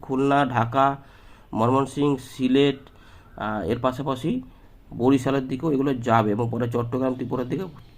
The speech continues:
ছড়াতে পারে, অর্থাৎ রাত পারও হয়ে যেতে পারে, সম্ভাবনা থাকবে। তবে দু একটি জায়গাতে একটু অদল বদল থাকতে পারে।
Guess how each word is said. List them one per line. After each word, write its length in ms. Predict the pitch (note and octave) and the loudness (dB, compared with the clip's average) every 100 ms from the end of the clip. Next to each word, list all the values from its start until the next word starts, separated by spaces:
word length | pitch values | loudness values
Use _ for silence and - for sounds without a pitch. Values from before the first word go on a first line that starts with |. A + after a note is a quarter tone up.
| - - | -20 -8
ছড়াতে 240 | A#2 A2+ | -4 -2
পারে, 140 | G#2 B2 | -4 -6
অর্থাৎ 140 | C3+ - - - - A2+ | -8 -14 -20 -20 -10 0
রাত 200 | C3+ D3 | 0 0
পারও 260 | C3+ C3+ D3 | 2 4 4
হয়ে 160 | C3+ C3+ | 4 2
যেতে 200 | B2+ B2 | 2 0
পারে, 300 | B2+ D#3+ C#3 | -2 -2 -2
সম্ভাবনা 440 | C#3+ D#3+ D#3+ C#3+ | 2 4 4 4
থাকবে। 260 | A#2 A#2+ C#3+ | 0 -2 -2
তবে 280 | C3+ F3+ B3+ - - - - - - - - - - | 0 0 -2 -6 -20 -20 -20 -20 -20 -20 -20 -20 -4
দু 120 | A2 | 4
একটি 220 | D3 C#3+ D3 | 4 4 -2
জায়গাতে 320 | C#3+ C#3+ E3 | -2 0 -2
একটু 260 | A#2+ A#2+ | -4 -4
অদল 180 | C#3 C#3+ | -2 0
বদল 220 | C#3 C#3+ | 2 0
থাকতে 300 | C3 C3+ C#3 | 0 -4 -4
পারে। 180 | A2 F2+ | -4 -4